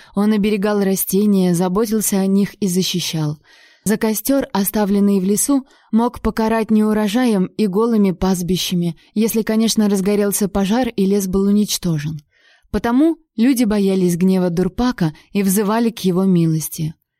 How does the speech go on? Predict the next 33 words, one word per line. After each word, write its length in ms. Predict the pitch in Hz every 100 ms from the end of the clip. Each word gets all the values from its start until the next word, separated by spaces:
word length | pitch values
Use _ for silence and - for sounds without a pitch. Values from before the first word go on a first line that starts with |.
| _ _
С 100 | -
началом 540 | 214 208 240 233 220 214
лета 320 | 240 277 190
обязательно 640 | 170 185 226 262 220 202
выставляя 560 | 185 180 196 190 190 185
на 140 | 190
пороге 400 | 175 190 196 185
домов 400 | 180 185 190 175
миску 380 | 202 202 - 196
с 40 |
сырой 380 | - - 190 190
землей 460 | 175 175 185 185 190
и 160 | -
миску 360 | 190 190 - 190
с 80 | 180
водой, 420 | 185 180 269 269 - -
чтобы 380 | - - 220 220
он 220 | - 220 220
мог 220 | 214 -
позаботиться 720 | 202 190 180 220 226 185 180
о 60 | 165
своих 360 | 170 175 196
подопечных. 800 | - 165 156 156 151 - 156 147 _ _ - - -
У 60 | 202
него 240 | 226 262
были 260 | 220 247 240
зеленые, 580 | 196 214 240 240 214
как 240 | 196 202 -
трава, 300 | 208 196 196
глаза 460 | 185 190 190 240 - - -
и 160 | 214
волосы 480 | 214 254 247 - 226
черные, 680 | 190 254 254 233 185 156